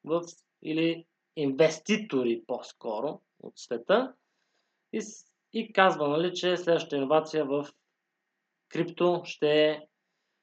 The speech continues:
социалните, децентрализирани социални мрежи. Така,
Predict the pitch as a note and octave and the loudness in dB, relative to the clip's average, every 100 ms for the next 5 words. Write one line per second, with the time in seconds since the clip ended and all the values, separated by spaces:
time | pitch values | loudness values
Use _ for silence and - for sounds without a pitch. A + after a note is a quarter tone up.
0 | _ _ _ _ _ - C#3+ F3+ F3 E3+ | _ _ _ _ _ -6 10 10 12 8
1 | F3 E3+ E3 E3 D#3 C#3+ C#3 D#3+ D3 D#3+ | 4 6 4 4 0 0 0 0 0 0
2 | D3+ C#3+ D3+ B2+ G#2+ - - _ _ _ | 2 4 4 4 -2 -14 -20 _ _ _
3 | - G3+ G#3+ G#3+ | 4 8 8 4